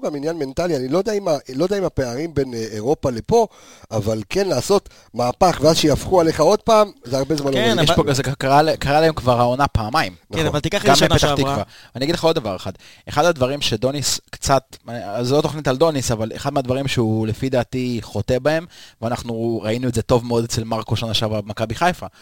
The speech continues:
Speaker 3: הוא כמעט מחק שחקנים מסוימים מהסגל. אה, אילון אלמוג,
Speaker 1: שכטר.
Speaker 3: שכטר, בלטקסה, כל השחקנים האלה שהם שחקנים, אתה יודע, חלק מהם צעירים, חלק מהם הם בעלי פוטנציאל וכישרון, הוא מחק אותם מהסגל. עכשיו, אם אתה רוצה לנהל סגל על עייפות,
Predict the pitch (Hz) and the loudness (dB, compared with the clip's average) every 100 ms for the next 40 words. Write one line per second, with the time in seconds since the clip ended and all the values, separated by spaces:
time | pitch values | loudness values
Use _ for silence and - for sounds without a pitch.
0 | - - - - 139 120 127 127 - 120 | -20 -12 -8 -4 -2 -4 -4 -6 -4 -6
1 | - 120 120 107 117 113 110 104 185 139 | -4 -6 -2 0 0 -4 -6 0 0 0
2 | 90 - _ _ _ - 104 107 107 127 | -6 -14 _ _ _ -10 -6 -4 -2 -2
3 | 127 120 120 120 113 107 95 _ - - | -2 2 4 4 0 -6 -8 _ -16 -4
4 | - 131 - 123 113 120 117 135 - - | 0 0 0 -2 0 -6 0 -2 0 -2
5 | 123 - - 160 190 202 160 151 160 156 | -4 -8 -2 2 2 0 -2 -4 -4 -4
6 | 151 139 127 - - 170 185 160 139 - | -2 -2 -4 -6 -6 -6 -6 -4 -2 -2
7 | - 143 - 139 - 127 113 117 - 127 | 0 -2 -2 -6 -4 -4 -2 -4 -6 -8
8 | 123 117 113 110 113 - - - 113 113 | -8 -10 -8 -6 -6 -8 -12 -6 -4 -2
9 | 135 127 - - 117 117 - - - - | -2 -2 -4 -6 -4 -4 -6 -20 -20 -10
10 | 127 - - 135 143 131 127 - 165 110 | -6 -4 0 0 0 -2 0 2 2 0
11 | - 113 160 151 120 143 131 127 120 - | -4 -4 0 0 2 0 -2 -4 -2 -2
12 | 127 117 107 107 101 - 123 | -2 -2 -4 -6 -8 -6 -6